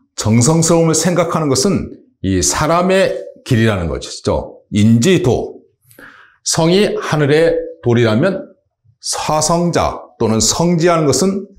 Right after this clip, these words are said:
사람의 길임을 표현하고 있습니다. 즉, 성과 일치된 자연의 그런 결을 따라가는 참다운 삶이 무엇인지를 생각하는 것입니다.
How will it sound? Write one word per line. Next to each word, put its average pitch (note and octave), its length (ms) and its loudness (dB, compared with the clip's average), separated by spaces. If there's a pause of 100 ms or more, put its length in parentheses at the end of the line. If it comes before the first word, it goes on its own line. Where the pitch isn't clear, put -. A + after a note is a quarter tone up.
(140)
사람의 D#3+ 760 -2
길임을 A2+ 460 2
표현하고 C3 300 0
있습니다. - 600 -6 (720)
즉, G2+ 480 -2 (100)
성과 C#3 760 0
일치된 A#2+ 800 0 (160)
자연의 A#2 540 0
그런 C#3+ 400 0 (160)
결을 C#3+ 380 0
따라가는 D#3 480 0 (280)
참다운 E3+ 540 0
삶이 E3 400 -2
무엇인지를 G#2 760 2
생각하는 C3+ 480 -2
것입니다. C#2+ 680 -6